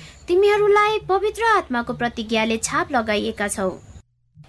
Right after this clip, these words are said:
एफिसी चारको तिसले भन्छ, "परमेश्वरको पवित्र आत्माको चित्त नदुखाऊ, जसबाट तिमीहरूलाई छाप लगाइएको छ, जुन उद्धार वा मुक्तिको दिनको निम्ति।"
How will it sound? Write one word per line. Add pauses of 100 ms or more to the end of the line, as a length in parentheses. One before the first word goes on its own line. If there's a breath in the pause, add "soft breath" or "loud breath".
(100)
एफिसी
चारको
तिसले
भन्छ,
"परमेश्वरको
पवित्र
आत्माको
चित्त
नदुखाऊ,
जसबाट
तिमीहरूलाई
छाप
लगाइएको
छ,
जुन
उद्धार
वा
मुक्तिको
दिनको
निम्ति।"